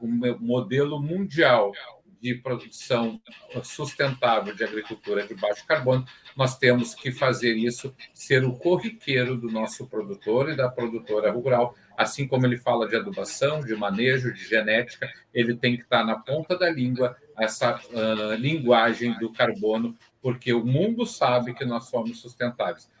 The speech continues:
Cabe a nó-, cabe a nós mostrarmos tecnicamente e com dados oficiais e dados certificáveis para tornar isso também uma moeda de valor para ser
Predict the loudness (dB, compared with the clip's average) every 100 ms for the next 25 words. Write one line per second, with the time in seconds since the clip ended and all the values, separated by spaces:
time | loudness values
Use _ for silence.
0 | _ 0 2 2 0 -2 -4 2 4 6
1 | 6 4 2 -2 -6 _ _ -6 -4 -4
2 | 0 2 0 -4 -8 -14 -18 -20 _ _
3 | 2 2 2 -2 -2 0 0 -4 -6 -14
4 | -20 -20 -18 -12 -6 -2 -2 -4 -6 -6
5 | -6 -6 2 4 4 -2 -14 -12 -6 0
6 | 0 0 -4 0 0 -2 -10 -10 -12 -2
7 | 2 2 0 -6 -6 -16 _ -6 2 4
8 | 4 -2 -10 -2 -2 0 0 0 -2 -4
9 | -8 -4 -2 -2 -4 -8 -20 -8 -4 -2
10 | 2 2 4 2 0 -4 -6 -8 -2 0
11 | 2 2 0 0 -4 -14 0 2 2 -2
12 | -2 -2